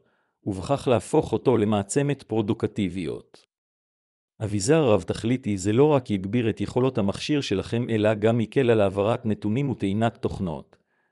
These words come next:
מה שהופך אותו לכלי הכרחי עבור אנשי מקצוע ומשתמשים המחפשים יעילות אופטימלית.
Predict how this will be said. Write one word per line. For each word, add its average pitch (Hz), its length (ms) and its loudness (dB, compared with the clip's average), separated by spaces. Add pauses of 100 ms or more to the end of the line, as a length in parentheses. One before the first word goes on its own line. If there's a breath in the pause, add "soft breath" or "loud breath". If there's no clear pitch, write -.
(100)
מה 101 120 -2
שהופך - 440 0
אותו 120 220 2
לכלי 113 420 0
הכרחי 107 420 -2
עבור 107 260 0
אנשי 107 280 -2
מקצוע 123 580 0
ומשתמשים 120 640 -4
המחפשים 117 640 -4
יעילות 110 380 0
אופטימלית. 101 840 -4